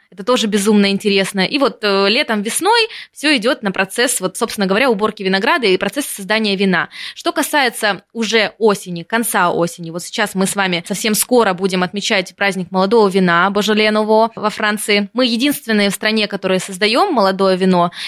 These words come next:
и у нас будет проходить различные классные мероприятия тоже во всех городах страны. Мы будем собирать наших гостей,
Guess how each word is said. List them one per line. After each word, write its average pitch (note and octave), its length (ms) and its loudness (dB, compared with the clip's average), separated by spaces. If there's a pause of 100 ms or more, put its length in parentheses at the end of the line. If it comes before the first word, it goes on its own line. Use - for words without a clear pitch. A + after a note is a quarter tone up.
и F#3+ 60 0
у - 20 2
нас A3+ 200 0
будет F#3+ 200 -8
проходить G3+ 380 -6
различные F#3+ 560 -2
классные G3 460 -2
мероприятия F#3+ 680 -2
тоже F3+ 200 -2
во F#3 80 0
всех G#3 240 -2
городах F#3 380 -2
страны. B3 500 0
Мы G#3+ 80 2
будем F#3 180 0
собирать F#3+ 360 0
наших F#3 300 -4
гостей, B3 540 -2